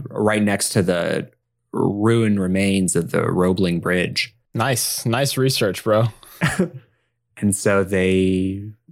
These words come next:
Speaker 1: pull up and they look up at it, and the, and the building looks by all means abandoned.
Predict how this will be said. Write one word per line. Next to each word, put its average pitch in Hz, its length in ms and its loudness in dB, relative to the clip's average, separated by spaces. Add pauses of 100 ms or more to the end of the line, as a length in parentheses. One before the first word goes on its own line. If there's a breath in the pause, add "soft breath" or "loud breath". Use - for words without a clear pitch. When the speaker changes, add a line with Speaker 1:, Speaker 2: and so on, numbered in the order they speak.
(420)
Speaker 1:
pull 104 240 0
up - 360 -2 (540)
and 90 480 0
they 95 80 2
look 107 220 2
up 139 160 0
at 87 80 -2
it, 80 100 -2
and 85 140 0
the, 90 120 -2
and 110 120 0
the 98 60 2
building 107 580 0 (420)
looks 165 560 0
by 117 300 0
all 123 280 4
means 98 480 0
abandoned. 87 840 -2